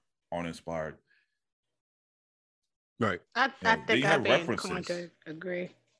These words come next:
Speaker 1: You have references like the, uh, where the Bible references, or excuse me, there are authors in the scriptures that reference other books, like the Book of the Wars of the Lord, um, that actually reference the Book of Joshua, you know.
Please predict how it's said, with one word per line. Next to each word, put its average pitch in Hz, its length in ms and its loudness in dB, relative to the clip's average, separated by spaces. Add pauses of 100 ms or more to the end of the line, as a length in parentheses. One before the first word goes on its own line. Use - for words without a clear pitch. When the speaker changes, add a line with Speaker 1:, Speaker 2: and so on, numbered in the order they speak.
(180)
Speaker 1:
You 110 120 0
have 110 120 4
references 104 500 0
like 95 180 2
the, 87 120 -8 (100)
uh, 90 220 0 (160)
where 95 220 0
the 90 100 -4
Bible 95 360 0
references, 95 720 -4 (120)
or 98 140 0
excuse 95 300 -6
me, 82 180 -6 (580)
there 101 160 2
are 95 480 2
authors 98 420 0
in 90 160 -6
the 85 80 -6
scriptures 87 680 -6 (140)
that 92 160 0
reference 87 580 0
other 82 200 -6
books, 82 280 -8
like 85 120 -2
the 82 60 -12
Book 90 180 -8
of 87 40 -8
the 85 60 -8
Wars 85 260 -4
of 85 80 -10
the 82 60 -10
Lord, 73 300 -8 (380)
um, 90 240 0
that 95 100 0
actually 113 260 0
reference 95 580 -2 (200)
the 101 60 -6
Book 95 180 -4
of 87 80 -8
Joshua, 85 420 -2 (440)
you 101 100 -4
know. 92 400 -2